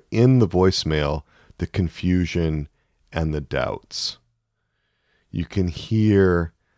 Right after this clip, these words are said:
that even after forty-five years that this is not resolved. It can take a long time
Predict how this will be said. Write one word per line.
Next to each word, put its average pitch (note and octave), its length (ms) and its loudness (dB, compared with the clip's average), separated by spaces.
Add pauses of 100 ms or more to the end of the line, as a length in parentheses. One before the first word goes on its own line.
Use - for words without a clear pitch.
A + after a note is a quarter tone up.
(140)
that D#2+ 220 -4
even G2+ 280 2
after F#2 300 -2
forty-five F2 1400 0
years E2 420 -2
that - 160 -12
this F2+ 180 -6
is D2+ 140 -8
not E2 480 -2
resolved. D2+ 720 -6
It - 120 -12
can B2 120 -2
take D3 240 -6
a A2+ 40 -2
long F#2+ 440 0
time E2 560 -2